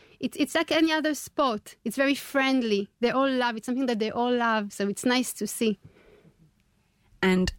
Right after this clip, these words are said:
Speaker 2: at what age did you realize that her talent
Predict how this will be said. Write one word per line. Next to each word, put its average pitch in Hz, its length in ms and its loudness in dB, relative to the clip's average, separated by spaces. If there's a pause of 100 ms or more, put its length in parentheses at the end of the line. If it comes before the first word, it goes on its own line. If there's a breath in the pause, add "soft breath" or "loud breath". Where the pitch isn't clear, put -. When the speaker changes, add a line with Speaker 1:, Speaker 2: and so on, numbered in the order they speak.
Speaker 2:
at 190 140 2
what 208 260 0
age 220 360 2
did 180 200 2
you 170 140 4
realize 151 600 2
that 156 160 0
her 147 280 2
talent 156 560 2